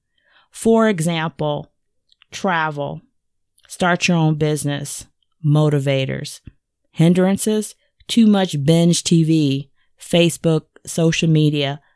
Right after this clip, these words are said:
life distractions, maybe even remote working. Now stop. Review.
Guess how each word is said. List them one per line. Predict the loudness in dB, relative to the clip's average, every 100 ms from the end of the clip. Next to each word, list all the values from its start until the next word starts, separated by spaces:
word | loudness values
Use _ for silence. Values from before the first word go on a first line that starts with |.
| _ -4
life | -2 0 -2
distractions, | -2 -4 -2 -2 -2 -4 -6 -4 -8 -12 -20 _ _ _
maybe | 0 2 2 0
even | 0 0 0 -4 -8 _ _ _ _ -8
remote | -2 0 0 0
working. | -2 -2 -2 -4 -4 -10 _ _ _ _ _ _ _ _ _ _ _ _ _ _ _ _ -2
Now | 0 0
stop. | -2 -2 -2 -4 -10 -20 -20 _ _ _ _ _ _ _ _ _ _ _ _ 2
Review. | 4 6 4 4 0